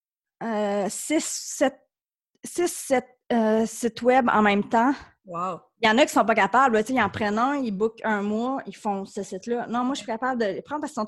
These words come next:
Speaker 1: tous à des niveaux différents puis sont rendus à un moment différent du processus. Il y en a
Speaker 2: Ouais.
Speaker 1: qui sont en maquette, il y en a qui sont en devoir, il y en a qui sont en intégration. Puis ça fait aussi que,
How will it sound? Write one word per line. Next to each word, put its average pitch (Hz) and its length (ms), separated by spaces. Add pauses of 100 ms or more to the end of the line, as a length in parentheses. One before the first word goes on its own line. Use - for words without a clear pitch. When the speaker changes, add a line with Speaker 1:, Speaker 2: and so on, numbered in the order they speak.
Speaker 1:
tous 330 80
à 254 40
des 214 120
niveaux 220 320
différents 226 480
puis - 80
sont 220 100
rendus 202 380 (320)
à 190 400
un - 40
moment 208 340
différent 220 380
du 233 120
processus. 214 460 (100)
Il 214 40
y 214 40
en - 20
a 214 40
Speaker 2:
Ouais. 214 60
Speaker 1:
qui 214 60
sont - 60 (160)
en 196 40
maquette, 196 340 (520)
il 202 60
y 196 40
en 190 80
a 214 80
qui 220 60
sont 214 180
en 196 340
devoir, 190 580 (340)
il 208 80
y 196 40
en 196 120
a 202 100
qui 233 60
sont 233 140
en 202 160
intégration. 208 800 (720)
Puis - 60
ça 208 140
fait 240 280
aussi 262 440
que, 247 240